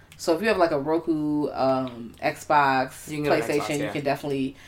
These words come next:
Speaker 1: download that for free and watch Darling. And if
Speaker 2: Mm-hmm.
Speaker 1: you have Shudder, it is streaming on Shudder with no commercials. Um, and, yeah, it's fucking, okay, it's lit,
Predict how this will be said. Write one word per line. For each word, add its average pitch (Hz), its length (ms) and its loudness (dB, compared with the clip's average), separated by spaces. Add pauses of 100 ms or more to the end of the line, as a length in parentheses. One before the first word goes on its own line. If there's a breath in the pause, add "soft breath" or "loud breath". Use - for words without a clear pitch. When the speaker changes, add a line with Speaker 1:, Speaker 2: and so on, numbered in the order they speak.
(240 loud breath)
Speaker 1:
download 165 400 4
that 165 160 4
for 165 100 -14
free 160 320 0
and 147 140 0
watch 135 260 -2
Darling. 87 480 -2
And 151 80 -2
if 151 80 0
Speaker 2:
Mm-hmm. 180 60 4
Speaker 1:
you 170 80 6
have 147 120 0
Shudder, 165 300 4
it 135 160 0
is 123 160 -2
streaming 127 420 -6
on 131 220 -4
Shudder 151 260 0
with 160 140 -6
no 151 160 -4
commercials. - 580 -14 (560 loud breath)
Um, 185 600 8 (580 soft breath)
and, 208 540 2
yeah, 170 480 0 (800)
it's - 240 -4
fucking, 233 520 4 (380)
okay, 240 260 0
it's 165 240 -4
lit, 254 360 6